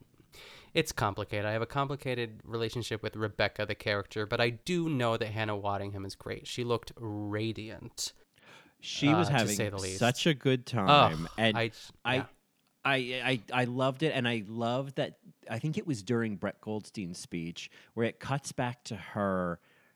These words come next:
Speaker 2: and she's just, like, sitting back, her Emmy's on the table, and she's just, like, laughing, watching him talk, and I thought, "This woman right now is having the best night of her life."
Speaker 1: Yep.
Speaker 2: I love it.
Speaker 1: One hundred percent.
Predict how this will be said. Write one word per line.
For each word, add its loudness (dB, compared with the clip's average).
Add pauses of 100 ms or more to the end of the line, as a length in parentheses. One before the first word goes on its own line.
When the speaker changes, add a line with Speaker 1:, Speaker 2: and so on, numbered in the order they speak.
(140)
Speaker 2:
and -2
she's -2
just, -8
like, -6
sitting -8
back, -4
her -12
Emmy's -8
on -8
the -10
table, 0
and -2
she's -6
just, -10
like, -4
laughing, -4
watching -4
him -4
talk, -4
and -6
I -8
thought, -4 (300)
"This -6
woman -2
right -4
now -4
is -8
having -8
the -10
best -6
night -10
of -14
her -12
life." -14 (220)
Speaker 1:
Yep. 0 (680)
Speaker 2:
I -16
love -4
it. 10
Speaker 1:
One 8
hundred 0
percent. -6